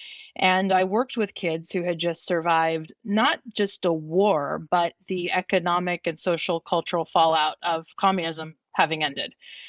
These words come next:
So it was a very interesting time to be there and, and learn a lot about how social conditions impact people's ability to process.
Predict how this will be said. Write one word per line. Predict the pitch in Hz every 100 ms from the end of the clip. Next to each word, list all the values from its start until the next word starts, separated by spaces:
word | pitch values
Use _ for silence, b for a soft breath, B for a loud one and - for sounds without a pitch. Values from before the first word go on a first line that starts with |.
| B B
So | - 196
it | - 196
was | 196 190
a |
very | 208 240 233
interesting | - 196 - 202 - 165 160
time | - 196 175 143 139 160 _ -
to | 185
be | 156 196
there | 185 165 165
and, | 160 165
and | - 165
learn | 180 196
a | 175
lot | 170 175
about | 185 156 156
how | 175
social | 160 180 170 - 175
conditions | 180 160 160 - 160 165
impact | 160 170 165 -
people's | 180 156 160 165
ability | 156 147 147
to | 131
process. | 170 147 - 92 -